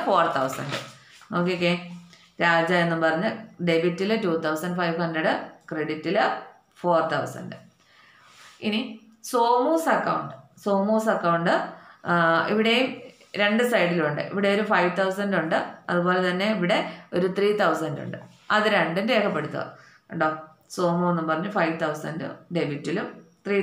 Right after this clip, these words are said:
തൗസൻഡ് ക്രെഡിറ്റിലും. നെക്സ്റ്റ് റെന്റ് അക്കൗണ്ട്. റെന്റ് അക്കൗണ്ട് എന്ന് പറഞ്ഞുകൊണ്ട് ഡെബിറ്റിൽ ടു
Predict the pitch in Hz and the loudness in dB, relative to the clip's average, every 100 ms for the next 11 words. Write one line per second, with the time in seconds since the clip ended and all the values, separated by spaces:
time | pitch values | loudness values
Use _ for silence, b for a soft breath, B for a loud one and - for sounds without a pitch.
0 | 190 151 147 165 170 - - - 233 196 | 2 0 -2 -6 -6 -8 -8 -2 2 2
1 | 170 143 123 - - b b b b b | 0 -4 -10 -14 -20 b b b b b
2 | b b b _ - B B B B 202 | b b b _ -20 B B B B 0
3 | 196 196 214 208 202 196 247 240 - 156 | 0 0 2 4 4 4 4 2 4 2
4 | 147 143 - B B B - 202 220 226 | 0 -4 -6 B B B -2 0 2 2
5 | 214 175 165 170 160 156 151 147 285 320 | 4 2 2 0 0 0 -2 0 0 -2
6 | - - 185 175 151 151 165 202 - - | -10 -14 -2 0 0 -2 0 2 0 -4
7 | - - | -12 -6